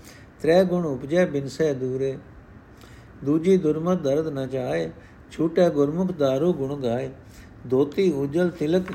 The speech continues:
ਗਲ ਮਾਲਾ, ਅੰਤਰ ਕ੍ਰੋਧ ਪੜੈ ਨਟ ਸਾਲਾ, ਨਟ ਸਾਲਾ। ਨਾਮ ਵਿਸਾਰ ਮਾਇਆ ਮਦ ਪੀਆ, ਬਿਨ ਗੁਰ ਭਗਤ ਨਾਹੀ ਸੁਖ ਥੀਆ।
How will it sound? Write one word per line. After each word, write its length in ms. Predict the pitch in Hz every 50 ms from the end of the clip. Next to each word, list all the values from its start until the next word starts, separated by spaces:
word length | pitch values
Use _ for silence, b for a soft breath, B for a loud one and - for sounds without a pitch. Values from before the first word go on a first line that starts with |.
| 131 143
ਗਲ 180 | 147 147 135
ਮਾਲਾ, 500 | 131 131 123 120 123 135 151 156 147 131 - - - B B B B - - 143
ਅੰਤਰ 320 | 143 156 160 - 185 180 175
ਕ੍ਰੋਧ 400 | - - 151 156 170 190 190 180
ਪੜੈ 340 | 180 156 131 135 160 175
ਨਟ 380 | 170 175 147 131 135 143 151 - - - -
ਸਾਲਾ, 360 | 117 117 120 135 139 135 123 - - - - - 127
ਨਟ 180 | 127 143 156 160
ਸਾਲਾ। 480 | - - 127 117 123 131 135 139 135 131 - - B B B B B B B B B B B -
ਨਾਮ 380 | 131 131 131 139 151 180 185 180
ਵਿਸਾਰ 460 | 160 139 - - 120 123 139 160 175
ਮਾਇਆ 400 | 165 147 131 120 123 139 160 175
ਮਦ 260 | 160 151 147 139 131
ਪੀਆ, 520 | 123 - - 120 120 131 143 160 160 147 143 - - - B B B B B B B B B B B -
ਬਿਨ 260 | 127 139 175 190 185 170
ਗੁਰ 180 | 165 175 170
ਭਗਤ 360 | 147 131 127 131 160 175 170
ਨਾਹੀ 380 | 170 147 135 123 123 139 170 185
ਸੁਖ 280 | 185 - 160 139 - - - -
ਥੀਆ। 300 | 110 117 131 131 135